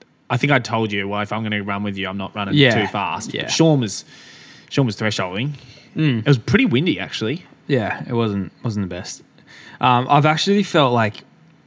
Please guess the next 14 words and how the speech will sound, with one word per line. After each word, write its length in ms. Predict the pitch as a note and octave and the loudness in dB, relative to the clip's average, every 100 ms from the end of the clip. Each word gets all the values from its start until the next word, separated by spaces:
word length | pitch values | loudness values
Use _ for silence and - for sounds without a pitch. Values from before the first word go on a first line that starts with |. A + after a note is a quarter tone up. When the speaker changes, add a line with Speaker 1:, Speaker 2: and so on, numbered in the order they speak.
| - | -8
Speaker 2:
have 160 | C3+ C3 | -2 4
you, 440 | D#3 G3+ A#3 - - - | 6 6 2 -2 -8 -8
like, 140 | C3+ C3+ | -2 0
how 180 | C3+ E3 | 2 2
do 60 | |
you 100 | G#3 | 2
feel 200 | G3+ G3 | 2 0
coming 220 | E3+ D#3+ C#3 | 0 0 0
off 100 | A#2+ | 2
altitude 340 | G#2 A2+ B2 | 0 0 0
usually? 400 | G2+ G2 - - - - - - - - - _ _ _ - | -2 -4 -8 -12 -14 -18 -18 -18 -20 -20 -20 _ _ _ -4
Speaker 1:
Um, 580 | C#3+ D3 D3 D3 D3+ D#3 _ _ _ _ - | 2 6 6 6 4 0 _ _ _ _ 0
yeah, 360 | D#3+ D#3+ C3+ B2+ | 4 6 4 4
I, 180 | C#3 | 0